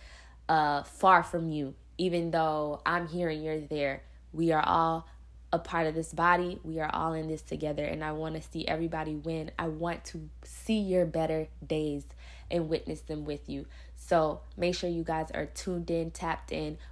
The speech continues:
We are stronger each and every day. So make sure you guys are sending in those prayer requests.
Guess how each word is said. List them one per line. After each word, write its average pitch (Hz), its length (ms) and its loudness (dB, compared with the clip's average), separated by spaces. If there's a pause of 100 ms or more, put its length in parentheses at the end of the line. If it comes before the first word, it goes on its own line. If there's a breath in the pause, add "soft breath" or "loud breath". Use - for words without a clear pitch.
(100)
We 175 360 0 (320 loud breath)
are 156 360 4
stronger 180 760 0 (880)
each 220 220 2
and 185 100 2
every 160 240 2
day. 147 400 -2 (960)
So 151 400 2
make 160 400 -2
sure - 180 -4
you 156 140 -2
guys 143 440 -4 (460)
are 143 480 0 (1120)
sending 196 340 2
in 180 120 4
those 160 220 -2
prayer 151 320 -6
requests. 147 520 -6